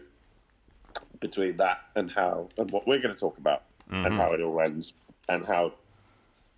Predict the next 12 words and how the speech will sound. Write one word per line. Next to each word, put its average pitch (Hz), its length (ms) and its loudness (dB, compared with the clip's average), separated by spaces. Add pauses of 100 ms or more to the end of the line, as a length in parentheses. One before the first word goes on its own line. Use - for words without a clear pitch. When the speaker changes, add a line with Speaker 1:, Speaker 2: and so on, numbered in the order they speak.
(180)
Speaker 1:
I 87 120 2
think 82 220 -2 (520)
Deadwood 82 400 0 (760)
obviously 78 420 0
did 73 200 2 (180)
much - 240 -2
better. - 240 0
But, 110 200 2 (480)
Speaker 2:
Yes. 98 200 0
Speaker 1:
um, 95 300 0 (360)
I 123 120 4
don't, 123 200 -2